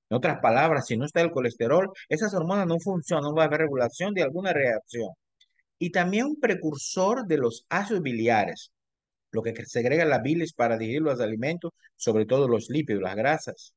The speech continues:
Y es precursor de la vitamina D. Recordemos que la vitamina D es la única vitamina que nuestro organismo puede biosintetizar. Y ahí hay colesterol. Y mire esto que dice aquí importante.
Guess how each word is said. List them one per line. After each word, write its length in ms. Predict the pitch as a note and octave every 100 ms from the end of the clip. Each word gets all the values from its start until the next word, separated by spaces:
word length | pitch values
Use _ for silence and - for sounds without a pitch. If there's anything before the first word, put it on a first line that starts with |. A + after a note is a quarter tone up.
| _ _ _ _ -
Y 160 | D#3 F#3
es 60 |
precursor 500 | G3+ G3 D#3 - F3+
de 80 | F#3
la 100 | D3
vitamina 520 | B2 B2 A#2 C#3 A#2 - -
D. 220 | F#2+ - _ _ _ _ _ _
Recordemos 540 | G#2 G#2 A2 C3+ F3 E3+
que 80 |
la 120 | B2+ G#2+
vitamina 500 | A2 G#2+ C#3+ E3+ B2+
D 260 | C3 F#3
es 120 | C3+ C#3+
la 100 | C#3+
única 280 | D3+ C#3 A2+
vitamina 480 | A2 G#2+ B2 C#3+
que 120 | B2+ A2+
nuestro 320 | B2 - A#2+
organismo 340 | G#2+ A2+ C3+
puede 240 | A#2+ B2+ B2+
biosintetizar. 1040 | A2 C3 - A#2+ G#2+ G#2 A2+ F#3 G3+ D3 - _ _ -
Y 180 | C3
ahí 260 | G#2 B2 C3+
hay 340 | C3 F3 G#3+ _ _ _ _ _ _ _ _ _ -
colesterol. 680 | A2+ A2 - G2+ F2+ D#2+ -
Y 140 | A2
mire 200 | A2+ D#3+
esto 200 | F#3 F#3+
que 120 | F3 D#3
dice 240 | D#3 D3+
aquí 160 | - C3+
importante. 720 | C#3 A#2 G#2 - F#2 E2+ -